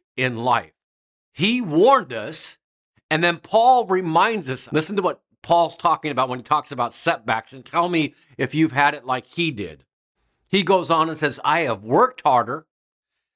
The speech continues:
been put in prison more often, been whipped times without number.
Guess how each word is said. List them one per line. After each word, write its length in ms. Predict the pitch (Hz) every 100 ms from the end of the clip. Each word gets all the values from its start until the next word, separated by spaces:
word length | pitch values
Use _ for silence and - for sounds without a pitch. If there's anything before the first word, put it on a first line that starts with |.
| _
been 160 | 135 139
put 220 | 175 196
in 120 | 165
prison 440 | 151 180 233 254 254
more 300 | 220 214 165
often, 520 | 131 117 - 143 160 _ _ _ _ -
been 540 | 101 160 151 139 127
whipped 400 | 160 226 208 _ _ _
times 680 | - 190 202 240 262 254 185
without 420 | 220 202 190 180
number. 680 | 156 180 180 113 98 104